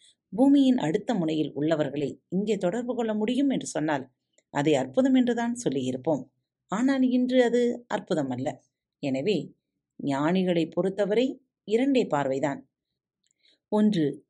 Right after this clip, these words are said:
எதுவுமே அற்புதம் அல்ல, எல்லாம் இயல்பானது. அல்லது எல்லாமே அற்புதம்தான், எதுவுமே சாமானியமானது அல்ல. எனவே, ராமகிருஷ்ணர் அற்புதம் செய்வதில்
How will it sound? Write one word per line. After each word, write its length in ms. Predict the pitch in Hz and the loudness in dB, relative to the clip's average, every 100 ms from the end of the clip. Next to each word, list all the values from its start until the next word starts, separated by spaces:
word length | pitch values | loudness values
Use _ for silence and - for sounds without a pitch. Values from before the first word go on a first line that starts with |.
| - | -2
எதுவுமே 640 | 190 240 269 254 277 277 | 0 2 4 4 4 2
அற்புதம் 720 | 147 147 - - 240 247 - _ | -2 -2 -2 -2 -2 -4 -8 _
அல்ல, 540 | 160 175 208 226 - _ - | -4 0 0 0 -4 _ -4
எல்லாம் 520 | 147 147 202 233 - | 2 2 2 -2 -4
இயல்பானது. 720 | 143 131 127 120 117 165 - _ _ _ | -2 -2 -2 -4 -6 -10 -12 _ _ _
அல்லது 600 | 226 254 269 262 262 254 254 | 0 4 6 6 4 2 -2
எல்லாமே 540 | 170 170 160 175 - | 0 2 2 0 -2
அற்புதம்தான், 720 | - 135 - 143 131 139 131 - _ _ _ - | -6 -4 -2 0 0 -2 -6 -10 _ _ _ 0
எதுவுமே 640 | 196 220 262 233 233 240 - | 2 6 4 4 0 -4 -2
சாமானியமானது 680 | 208 208 190 156 131 127 123 | -2 0 0 0 0 -2 -2
அல்ல. 420 | 131 135 143 - _ _ _ | -4 -6 -8 -10 _ _ _
எனவே, 540 | - 120 156 180 - _ _ _ _ - | -6 -4 -2 -2 -4 _ _ _ _ -4
ராமகிருஷ்ணர் 800 | 135 180 208 214 202 208 208 - | -2 0 -2 -6 -4 -2 -4 -6
அற்புதம் 460 | - 127 - 214 196 | -12 -8 -6 -4 -4
செய்வதில் 520 | 143 135 135 123 | -4 -4 -4 -6